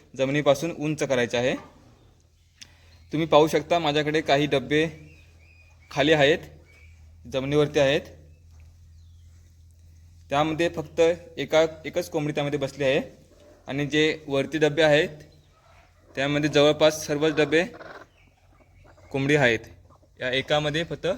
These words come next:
कोंबडी नाही. त्याच्यामुळे कोंबडीला जास्त करून वरती बसायला आवडतं पिल्ले काढायला, त्यामुळे तुम्ही डबे लावताना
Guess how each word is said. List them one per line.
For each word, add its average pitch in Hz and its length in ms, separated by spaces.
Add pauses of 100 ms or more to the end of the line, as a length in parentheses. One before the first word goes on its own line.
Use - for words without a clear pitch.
(180)
कोंबडी 131 220
नाही. 120 280 (840)
त्याच्यामुळे 160 420 (880)
कोंबडीला 156 380 (380)
जास्त 151 260
करून 175 360
वरती 147 300
बसायला 160 380 (560)
आवडतं 123 440 (600)
पिल्ले 127 180
काढायला, 107 340 (1500)
त्यामुळे 160 320
तुम्ही 170 260
डबे 147 320
लावताना 160 360